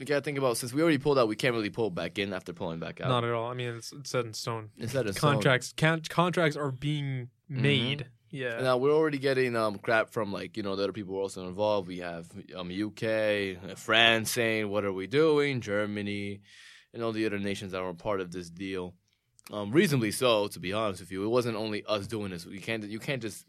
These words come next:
Speaker 1: back out of something you all did as a joint venture. It's like having a group project and then the person is supposed to be, like,
Speaker 2: Yeah.
Speaker 1: in charge of
Speaker 2: Yeah,
Speaker 1: it
Speaker 2: yeah,
Speaker 1: just
Speaker 2: yeah.
Speaker 1: goes. And it's, it's
Speaker 2: It's like,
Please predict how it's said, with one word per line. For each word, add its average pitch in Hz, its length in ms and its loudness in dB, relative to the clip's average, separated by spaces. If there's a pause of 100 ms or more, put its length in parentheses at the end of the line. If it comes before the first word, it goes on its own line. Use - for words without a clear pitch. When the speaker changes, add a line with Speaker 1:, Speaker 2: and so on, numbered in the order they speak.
Speaker 1:
back 110 280 0
out 110 160 -2
of 95 80 -4
something 98 420 -8
you 98 160 -6
all 98 80 -2
did 95 160 -6
as 90 120 -6
a 92 60 -8
joint 90 280 -8
venture. 92 240 -6
It's 95 80 -6
like 107 180 -4
having 110 260 -4
a 101 60 -6
group 113 260 -10
project 110 520 -4
and 104 80 -6
then 101 140 -4
the 95 80 -4
person 104 460 -6 (140)
is 104 140 -12
supposed 107 240 -8
to - 60 -16
be, 175 60 0
like, 160 100 4
Speaker 2:
Yeah. 151 100 8
Speaker 1:
in 117 100 2
charge 151 260 6
of 175 60 8
Speaker 2:
Yeah, 175 160 6
Speaker 1:
it - 60 0
Speaker 2:
yeah, 180 160 8
Speaker 1:
just - 100 -4 (140)
Speaker 2:
yeah. 160 60 -2 (100)
Speaker 1:
goes. 110 540 4 (400)
And 127 100 -10
it's, - 160 -10
it's - 440 -14
Speaker 2:
It's - 100 -4
like, 147 180 -2